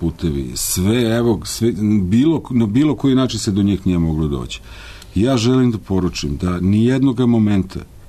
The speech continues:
nijedno mesto u Srbiji nije bilo zaboravljeno i stavljeno u drugi plan zbog nečeg drugog i važnijeg. Svi su ljudski životi važni, svih građana u Srbiji. Ali verujte, neki put je fizički nemoguće doći. Sada značajna pomoć ide u Krupanj. Evo,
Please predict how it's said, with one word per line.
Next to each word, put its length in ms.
nijedno 460
mesto 400
u 40
Srbiji 380
nije 160
bilo 260
zaboravljeno 600
i 120
stavljeno 520
u 40
drugi 380
plan 340
zbog 320
nečeg 360
drugog 420
i 60
važnijeg. 440
Svi 300
su 160
ljudski 320
životi 420
važni, 360
svih 300
građana 400
u 40
Srbiji. 400
Ali 180
verujte, 460
neki 280
put 240
je 60
fizički 520
nemoguće 500
doći. 380
Sada 520
značajna 560
pomoć 380
ide 180
u 60
Krupanj. 420
Evo, 240